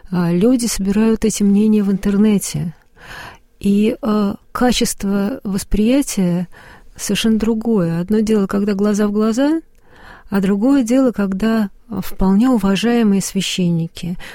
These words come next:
Каждый хорошо известен, потому что, э, и на телевидении, и на радио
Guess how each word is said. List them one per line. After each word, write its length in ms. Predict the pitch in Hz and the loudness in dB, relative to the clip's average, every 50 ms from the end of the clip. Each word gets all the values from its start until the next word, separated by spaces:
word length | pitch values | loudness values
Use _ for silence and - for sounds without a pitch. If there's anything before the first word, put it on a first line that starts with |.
| - - | -14 -8
Каждый 540 | - 226 233 254 233 208 - 226 220 190 - - - - - - | -4 -2 0 0 0 0 0 0 0 -2 -4 -8 -14 -14 -20 -20
хорошо 480 | - - - 233 208 214 208 - 247 240 | -12 -6 -2 0 0 2 2 2 2 2
известен, 580 | 214 190 196 190 190 185 175 - - - 180 170 | 2 2 2 2 2 0 -2 -4 -4 -4 -4 -4
потому 360 | - - - 180 180 185 190 | -4 -4 -2 0 0 0 0
что, 220 | - - - 180 | -2 -4 -4 -2
э, 760 | 180 180 185 180 185 202 226 208 208 208 208 - - 208 - - - | -2 0 0 -2 -2 -2 -2 -2 -2 -2 -2 -2 -2 -4 -4 -4 -4
и 260 | 202 185 196 196 175 - | -4 -2 -2 -2 -4 -4
на 300 | 208 185 190 196 190 196 | -6 -4 -2 -2 -2 -2
телевидении, 800 | - - 185 175 185 208 269 254 247 247 226 208 202 196 190 185 | 0 -2 0 0 0 2 2 2 2 2 2 2 2 0 0 -2
и 160 | 180 - 165 175 | -2 -4 -4 -2
на 160 | 165 165 165 | -2 -2 0
радио 560 | 185 214 254 254 220 220 214 202 202 202 | 0 0 0 0 0 0 0 0 0 -2